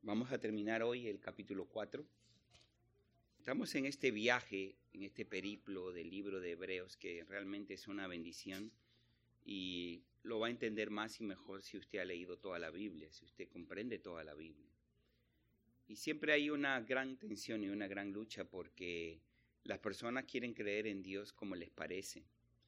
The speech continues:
o algunas filosofías o algunos pensamientos les parece que son muy interesantes. Pero en verdad, si no conocemos la Escritura,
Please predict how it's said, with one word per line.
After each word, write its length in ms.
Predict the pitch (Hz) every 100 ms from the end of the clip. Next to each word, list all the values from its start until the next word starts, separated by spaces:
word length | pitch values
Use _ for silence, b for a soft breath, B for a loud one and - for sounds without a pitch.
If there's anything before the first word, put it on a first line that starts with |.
| b b b b b -
o 140 | 101
algunas 400 | 95 101 107 113
filosofías 840 | - 98 - 92 - 104 104 104
o 40 | 95
algunos 320 | 85 95 101
pensamientos 760 | 101 87 - 85 90 92 104 92
les 100 | 82
parece 340 | 87 90 107
que 120 | 95
son 220 | - 90
muy 140 | 85 90
interesantes. 960 | 90 85 78 - 98 98 - - - - _ b b b b b b _
Pero 160 | 120 120
en 100 | 117
verdad, 320 | 120 131 147
si 200 | - 117
no 140 | 117
conocemos 520 | 123 127 120 123 117 113
la 80 |
Escritura, 640 | 107 101 98 123 131 139